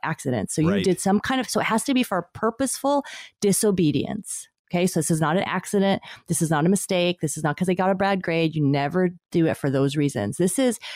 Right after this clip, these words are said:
Speaker 1: you said something and they stared you in the face and they said, "You can't make me," right? So then you're saying at a young age, so they realize,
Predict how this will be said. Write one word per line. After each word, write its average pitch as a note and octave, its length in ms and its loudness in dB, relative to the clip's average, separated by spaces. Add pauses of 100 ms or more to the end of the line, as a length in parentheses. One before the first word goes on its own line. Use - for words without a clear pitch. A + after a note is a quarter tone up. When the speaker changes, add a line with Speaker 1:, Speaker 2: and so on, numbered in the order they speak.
(120)
Speaker 1:
you F3+ 180 4
said A3 200 0
something A3+ 420 0
and D3+ 140 0
they C#3 60 2
stared D#3 400 -2
you G3 60 4
in G#3+ 60 4
the G#3+ 80 2
face D#3 340 0 (220)
and D3 160 2
they C#3 120 2
said, C3+ 320 -4 (100)
"You C#3 140 2
can't - 260 -6
make - 240 -4
me," F2+ 240 -6 (340)
right? D3+ 200 -2
So F#3 120 2
then F3 200 4
you're E3+ 140 4
saying E3 380 0
at D#3 100 0
a D3+ 60 2
young C#3 240 0
age, A#3 340 0 (120)
so D#3+ 180 -2
they G3 260 2
realize, D#3 600 0